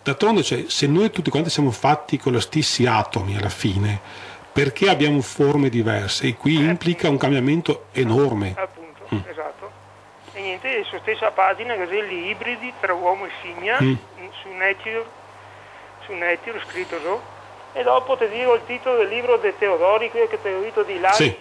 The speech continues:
Speaker 2: di Guerra e Religione, e se Teodori che critica pa-, Ferrara e Pera e
Speaker 1: Mm.
Speaker 2: gli altri devoti, no? Ti dico, eh, si intitola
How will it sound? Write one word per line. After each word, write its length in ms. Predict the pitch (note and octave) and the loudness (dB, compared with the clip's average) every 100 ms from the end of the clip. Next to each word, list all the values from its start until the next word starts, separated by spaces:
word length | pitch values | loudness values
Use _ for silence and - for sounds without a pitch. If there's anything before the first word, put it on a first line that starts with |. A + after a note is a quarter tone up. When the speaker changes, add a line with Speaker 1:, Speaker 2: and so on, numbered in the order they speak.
| - | -16
Speaker 2:
di 60 | |
Guerra 260 | E3+ G3 G3+ | -10 -8 -8
e 60 | |
Religione, 680 | F#3+ A#3+ G#3 F3 G3+ A3+ A3+ - - - - - | -10 -10 -10 -10 -6 -6 -6 -10 -20 -20 -20 -18
e 280 | G3 G3 F#3+ | -12 -8 -8
se 520 | F#3 A3 G#3+ G3+ G3 F#3 | 0 2 4 2 0 -2
Teodori 520 | - G3 E3+ F#3 G#3 A3 | -2 -2 4 4 4 2
che 140 | F#3+ | 0
critica 480 | G3 G#3+ G#3+ G#3 G3 | -2 -4 -2 0 2
pa-, 220 | G#3 G3 | 2 0
Ferrara 360 | - F#3 F#3 G#3 | 0 2 4 4
e 60 | G3 | 2
Pera 300 | F#3+ G3 G3 G3 F#3+ | 2 4 4 4 2
e 100 | E3 | 2
Speaker 1:
Mm. 80 | |
Speaker 2:
gli 60 | E3 | 2
altri 300 | F#3+ G3+ F#3+ | 0 -6 -10
devoti, 440 | E3+ E3+ E3+ E3 F3 | -10 -8 -8 -8 -12
no? 180 | F3+ F#3 - - - - - | -12 -12 -16 -20 -20 -20 -18
Ti 100 | - G3 | -12 -10
dico, 680 | G#3 A3 G#3+ G#3+ G#3+ G#3+ - | -8 -2 2 4 4 2 -2
eh, 180 | G#3+ F#3 - - | -6 -8 -8 -14
si 60 | F#3+ | -12
intitola 680 | - A#3 A3 G#3 G3 E3+ | -10 -2 4 6 6 4